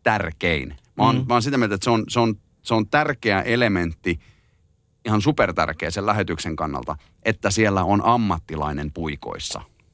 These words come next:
Speaker 2: Kyllä.
Speaker 1: Mutta mä en myöskään niin kuin vähättele ollenkaan niitä studion niin kuin esimerkiksi visuaalisia elementtejä ja muita, jotka on nykypäivänä tosi tärkeitä, kun halutaan pitää se katsoja siinä otteessa.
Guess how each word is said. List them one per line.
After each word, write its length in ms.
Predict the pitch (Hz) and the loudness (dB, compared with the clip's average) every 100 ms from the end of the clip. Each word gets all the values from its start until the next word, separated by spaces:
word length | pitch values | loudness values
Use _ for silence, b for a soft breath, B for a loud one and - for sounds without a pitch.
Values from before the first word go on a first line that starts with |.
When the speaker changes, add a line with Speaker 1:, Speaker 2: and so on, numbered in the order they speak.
| - | -8
Speaker 2:
Kyllä. 220 | 104 98 - - | -8 -8 -12 0
Speaker 1:
Mutta 400 | 123 147 - 71 73 | 2 2 0 -4 0
mä 160 | 107 | 0
en 80 | 110 | 2
myöskään 420 | 107 107 - 90 | 2 2 0 0
niin 120 | 85 82 | 0 -2
kuin 100 | 95 | 0
vähättele 520 | 101 95 - 82 80 | 0 0 -4 -6 -2
ollenkaan 600 | 123 113 92 73 76 65 | 0 2 2 -2 -4 -4
niitä 200 | 69 82 | -6 -8
studion 440 | - 95 85 76 | -2 0 0 0
niin 180 | 71 67 | -4 -6
kuin 240 | 78 76 73 b b b b | -6 -6 -6 b b b b
esimerkiksi 340 | 78 82 82 | -6 -4 -2
visuaalisia 560 | 80 90 90 92 101 98 | 0 2 2 2 0 2
elementtejä 560 | 98 95 92 90 92 92 | 0 -2 -4 -6 -6 -2
ja 100 | 104 | 0
muita, 300 | 107 92 85 | 2 2 0
jotka 280 | 78 - | 0 0
on 160 | 101 110 | 2 4
nykypäivänä 560 | 101 92 82 87 90 87 | 2 0 0 0 0 0
tosi 260 | 117 101 | 0 0
tärkeitä, 580 | 92 110 87 87 82 80 - b b b b b | 2 0 0 -4 -2 -4 -6 b b b b b
kun 280 | 110 101 85 - _ _ _ _ _ | 2 2 2 -4 _ _ _ _ _
halutaan 500 | 120 110 90 65 60 - _ _ _ _ | 0 0 0 -4 -6 -10 _ _ _ _
pitää 280 | 95 82 78 | -4 -2 -2
se 140 | - | -2
katsoja 400 | 85 78 - 60 | -2 -2 -2 -6
siinä 180 | 78 69 | -6 -6
otteessa. 520 | 73 - - - - | -6 -8 -8 -6 -8